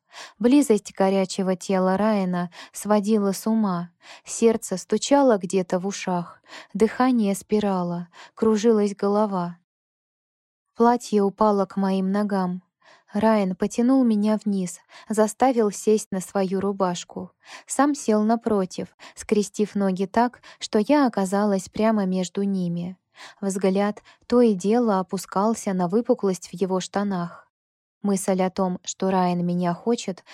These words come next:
заставляла где-то внутри судорожно сжиматься, пуская по телу приятные волны жара.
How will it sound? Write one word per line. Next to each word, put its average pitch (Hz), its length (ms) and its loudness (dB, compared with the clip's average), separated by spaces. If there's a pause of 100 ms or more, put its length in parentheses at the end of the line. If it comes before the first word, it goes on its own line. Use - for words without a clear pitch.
(160)
заставляла 208 760 0
где-то 185 380 -2
внутри 185 560 -4 (220)
судорожно 220 720 2
сжиматься, 190 800 -2 (260)
пуская 180 480 0
по 180 180 -2
телу 202 540 -2 (200)
приятные 196 680 0
волны 180 420 0
жара. 175 540 -4